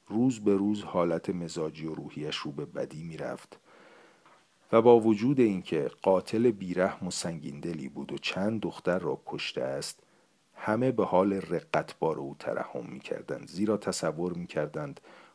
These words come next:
او نیز اسیر چنگال مرض و جنون بود و این جنایات برخلاف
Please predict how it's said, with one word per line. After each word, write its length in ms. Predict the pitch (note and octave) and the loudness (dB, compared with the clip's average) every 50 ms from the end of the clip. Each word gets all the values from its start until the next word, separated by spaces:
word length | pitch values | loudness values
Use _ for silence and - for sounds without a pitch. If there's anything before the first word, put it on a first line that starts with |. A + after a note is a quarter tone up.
| _ _ - | _ _ -2
او 200 | - B2+ C3 B2+ | 0 2 4 4
نیز 300 | A#2 G#2+ F#2+ E2 - - _ _ | 4 4 2 0 -2 -10 _ _
اسیر 460 | - F2+ F2 - - F#2 F#2 F2+ E2+ D#2+ | -6 -4 -4 -4 -2 -2 -2 -2 -2 -4
چنگال 580 | - - - D2+ D#2 D2+ D#2+ D#2+ E2 E2 D#2 | -4 -4 -4 -4 -4 -4 -4 -4 -4 -4 -6
مرض 500 | D2+ D2 D2 D2 C#2+ D2 D#2+ D#2+ D#2+ - | -8 -8 -8 -8 -6 -6 -6 -6 -6 -8
و 40 | D#2+ - - | -10 -10 -12
جنون 440 | - - - - F2 G2 G#2 G2+ F#2 | -10 -10 -10 -8 -8 -8 -8 -10 -10
بود 220 | E2 - - - | -12 -12 -12 -10
و 40 | C#2+ | -10
این 200 | B1+ C#2 F#2+ G#2 | -8 -8 -8 -6
جنایات 680 | - G2+ G2 F2+ D#2 C#2 C#2+ C2+ - - - - - - - - - - - - _ _ | -4 -4 -2 -2 -4 -4 -4 -4 -4 -6 -6 -8 -12 -16 -18 -20 -20 -20 -20 -20 _ _
برخلاف 640 | - F#2 F2 - - - - E2+ F2+ F#2+ G2+ - - | -2 -2 -2 -2 -4 -2 0 2 2 2 2 0 -2